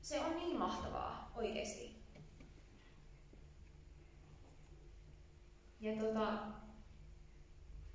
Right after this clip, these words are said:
en mäkään ois sitä uskonut, että musta tulisi kuusitoistavuotias kirjailija, joka puhuu teille kaikille ihmisille täällä. Mutta täällä sitä nyt ollaan. Joten uskokaa ittenne.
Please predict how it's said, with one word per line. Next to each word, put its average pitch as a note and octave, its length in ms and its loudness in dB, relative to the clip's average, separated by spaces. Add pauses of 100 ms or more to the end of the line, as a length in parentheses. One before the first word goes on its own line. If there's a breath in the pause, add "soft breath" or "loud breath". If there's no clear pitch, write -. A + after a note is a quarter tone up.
(320)
en C4 120 4
mäkään C4+ 460 8
ois A3 160 8
sitä A3 260 8
uskonut, G3 320 6
että F#3 200 0
musta G3+ 260 0
tulisi F#3 300 0
kuusitoistavuotias - 880 2
kirjailija, F#3+ 500 8
joka F#3+ 140 4
puhuu F#3+ 400 -2
teille G3 420 0
kaikille - 360 0 (120)
ihmisille A3 580 0
täällä. A3 420 6 (2000 loud breath)
Mutta C4 260 6
täällä B3+ 320 8
sitä C#4+ 160 6
nyt D4 160 6
ollaan. A3 540 8 (1160)
Joten A#3+ 200 8
uskokaa B3+ 420 8
ittenne. G#3+ 580 2